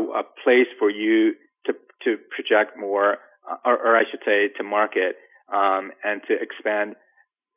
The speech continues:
the views on your blog. So you do a blog post, you,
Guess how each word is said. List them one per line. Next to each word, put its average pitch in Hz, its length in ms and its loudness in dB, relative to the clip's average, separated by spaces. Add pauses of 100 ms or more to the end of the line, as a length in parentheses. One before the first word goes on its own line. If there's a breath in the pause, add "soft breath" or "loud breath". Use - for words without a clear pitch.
(120)
the 107 80 2 (160)
views 110 340 -2
on 101 120 -2
your 95 140 -6
blog. 95 480 -4
So - 60 -6
you 104 180 -4
do 120 120 2
a 98 80 2
blog 107 320 4
post, 95 220 -4 (200)
you, 107 160 -8